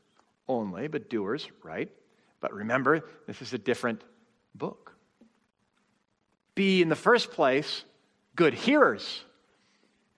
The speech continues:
Your fundamental responsibility as a Christian, a Christ follower, could boil down to this: paying attention to what you have heard. Everything flows from that.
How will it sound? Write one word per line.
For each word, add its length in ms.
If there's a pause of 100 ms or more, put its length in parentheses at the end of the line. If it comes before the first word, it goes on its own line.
(180)
Your 140
fundamental 500
responsibility 1040
as 160
a 60
Christian, 540
a 40
Christ 360
follower, 580 (760)
could 120
boil 220
down 180
to 60
this: 440 (840)
paying 420
attention 640
to 100
what 300
you 140
have 180
heard. 420 (640)
Everything 640
flows 720 (180)
from 300
that. 440